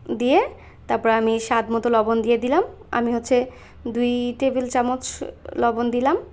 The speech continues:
আপনারা আপনাদের স্বাদ অনুযায়ী দিয়ে দিবেন। এখন আমি দিয়ে, দিয়ে দিয়েছি এক, এক টেবিল চামচ হচ্ছে জিরা গুঁড়ো, এক, এক টেবিল চামচ মরিচ গুঁড়ো, আর আমি দিয়ে দিলাম এক টেবিল চামচ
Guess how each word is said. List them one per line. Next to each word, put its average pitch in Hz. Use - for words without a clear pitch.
আপনারা 240
আপনাদের 233
স্বাদ 226
অনুযায়ী 220
দিয়ে 202
দিবেন। 220
এখন -
আমি 240
দিয়ে, 226
দিয়ে 220
দিয়েছি 226
এক, 214
এক 226
টেবিল 220
চামচ 214
হচ্ছে 220
জিরা 226
গুঁড়ো, 226
এক, 226
এক 233
টেবিল 226
চামচ 233
মরিচ 254
গুঁড়ো, 247
আর 226
আমি 226
দিয়ে 226
দিলাম 226
এক 233
টেবিল 233
চামচ 233